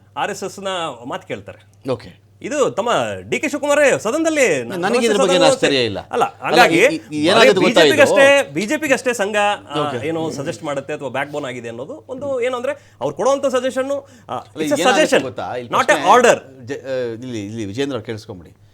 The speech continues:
Speaker 2: ನೀವು ಹೇಳಿದ ನಿಜ. ನಿಮ್ಮ ಮಾತನ್ನು ಕಂಪ್ಲೀಟ್ಲಿ ಎಂಡೋರ್ಸ್ ಮಾಡ್ತೀನಿ. ಈ ಥರದೊಂದು ಡಿಬೇಟ್ಗೆ ಕಾಂಗ್ರೆಸ್ನವ್ರು ಕರೆಸಿದಾಗ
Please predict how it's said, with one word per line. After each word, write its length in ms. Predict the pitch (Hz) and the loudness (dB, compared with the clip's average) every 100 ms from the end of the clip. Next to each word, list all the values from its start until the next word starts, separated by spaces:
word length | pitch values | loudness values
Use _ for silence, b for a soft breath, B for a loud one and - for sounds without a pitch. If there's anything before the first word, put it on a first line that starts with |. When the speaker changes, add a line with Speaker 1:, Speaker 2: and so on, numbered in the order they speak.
| b - | b -8
Speaker 2:
ನೀವು 120 | 143 | -4
ಹೇಳಿದ 180 | 151 120 | -4 -6
ನಿಜ. 160 | 104 104 - - _ - | -10 -10 -16 -20 _ -16
ನಿಮ್ಮ 160 | 120 | -10
ಮಾತನ್ನು 260 | 131 143 170 | -10 -10 -10
ಕಂಪ್ಲೀಟ್ಲಿ 360 | 139 139 165 147 | -10 -8 -8 -6
ಎಂಡೋರ್ಸ್ 340 | 113 110 - | -6 -8 -8
ಮಾಡ್ತೀನಿ. 380 | 98 - 87 - b b b | -14 -14 -18 -20 b b b
ಈ 120 | 151 | -6
ಥರದೊಂದು 420 | 190 190 170 160 135 | -4 -4 -4 -6 -6
ಡಿಬೇಟ್ಗೆ 460 | 143 202 208 196 | -2 0 -2 -4
ಕಾಂಗ್ರೆಸ್ನವ್ರು 500 | 170 147 160 - 147 | -6 -6 -8 -8 -10
ಕರೆಸಿದಾಗ 460 | 123 104 - 98 | -10 -10 -10 -10